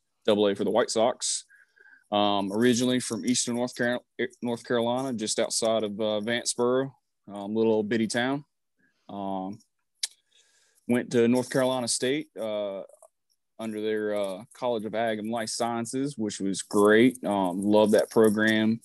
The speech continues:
Uh, s-, so if you're hearing this, certainly look into it if you're trying to further your career. Um, got a older sister that are still living back home.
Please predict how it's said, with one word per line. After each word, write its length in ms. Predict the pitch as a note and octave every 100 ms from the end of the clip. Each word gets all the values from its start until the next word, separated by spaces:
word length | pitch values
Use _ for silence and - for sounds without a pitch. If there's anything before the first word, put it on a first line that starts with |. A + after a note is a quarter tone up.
| G2
Uh, 280 | G2+ G2
s-, 380 | F#2+ - - -
so 240 | - - G2
if 120 | F#2+
you're 100 | G#2
hearing 260 | G#2+ A2 G#2+
this, 180 | G#2+
certainly 520 | - G2 G2+ G#2 G2+ G2
look 220 | G#2+ G#2+
into 320 | G#2+ G#2 A2
it 80 | G#2+
if 140 | G#2
you're 80 | G#2
trying 300 | F#2+ G#2 G2+
to 180 | G2+ A#2 _ _ _ _ _ _
further 260 | - A#2 A2
your 160 | A2+
career. 600 | G#2 A2+ A2 G#2+ G2 G2+ _ _ _ _ _ _ -
Um, 540 | G#2 G#2 G2 G2 G2 - _ _ _ _ _ _ _ _ _ _ _ _ _ _ _ _ _ _ _
got 120 | B2 A2+
a 480 | A2+ A2+ A2+ A#2 A2+
older 260 | C3 C3
sister 720 | A#2+ - C#3+ - D3+ E3 F3
that 160 | C#3+ A#2+
are 40 |
still 300 | - - C3
living 240 | C3 C3 B2
back 220 | C3 B2
home. 480 | C3+ C#3+ D3 D3+